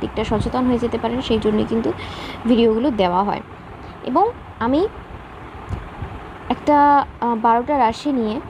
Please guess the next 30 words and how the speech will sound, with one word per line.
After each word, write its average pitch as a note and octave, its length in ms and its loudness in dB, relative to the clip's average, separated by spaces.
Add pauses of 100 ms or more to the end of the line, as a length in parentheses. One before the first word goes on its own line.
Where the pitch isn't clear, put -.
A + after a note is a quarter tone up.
(320)
একটা C4 560 4 (520)
স্পেশাল C#4 380 2
ভিডিও C4+ 280 4
বানিয়েছি। G#3 480 0 (440)
সেটা C4+ 160 0
হচ্ছে C#4 180 0
শনি C#4+ 460 2
কিন্তু E4 260 2 (300)
বৃষ-, A#3+ 380 0
মানে A#3 420 4
বক্রি C#4 380 4
হয়েছে, B3+ 420 2 (920)
তার E4 180 4
ফলে E4+ 240 0
বারোটা B3 360 2
রাশির C4+ 300 -2
মানুষ C#4 340 -4
কী C4 60 -2
ইম্প্যাক্ট A#3+ 440 -2
করবে A#3+ 320 0 (1300)
তার C4+ 160 6
উপরে। - 320 -8 (320)
তো C4 120 -8
তার A#3 140 4
মধ্যে A#3+ 220 0
বৃষ-, A3 300 -2 (100)
বৃষ B3 200 0
ইনক্লুডেড। B3+ 560 4 (520)
তো A#3 320 6 (160)
সেই D#4+ 380 4